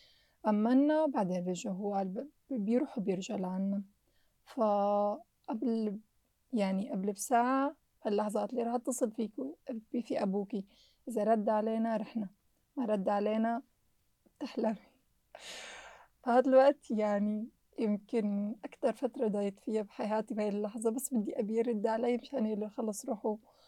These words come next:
قدموا عليه إجازة وتعالوا". والله رد علينا ورحنا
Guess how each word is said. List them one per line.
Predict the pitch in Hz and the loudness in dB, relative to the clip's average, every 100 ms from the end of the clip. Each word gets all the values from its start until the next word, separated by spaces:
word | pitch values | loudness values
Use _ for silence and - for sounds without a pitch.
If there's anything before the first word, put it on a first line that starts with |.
| _ _ | _ _
قدموا | 247 185 202 | -4 -2 0
عليه | 202 196 | -2 -2
إجازة | 190 214 196 220 233 - | -2 -4 -4 -4 -6 -10
وتعالوا". | 190 240 190 185 196 185 _ _ _ _ _ _ _ _ _ _ _ _ | -8 -4 0 0 -2 -6 _ _ _ _ _ _ _ _ _ _ _ _
والله | 277 269 269 | 4 6 6
رد | 254 202 | 6 4
علينا | 226 202 220 220 226 240 _ _ _ - | 0 -2 -2 -2 -2 -4 _ _ _ -6
ورحنا | 220 214 220 285 220 214 226 | -2 -2 -4 2 2 2 0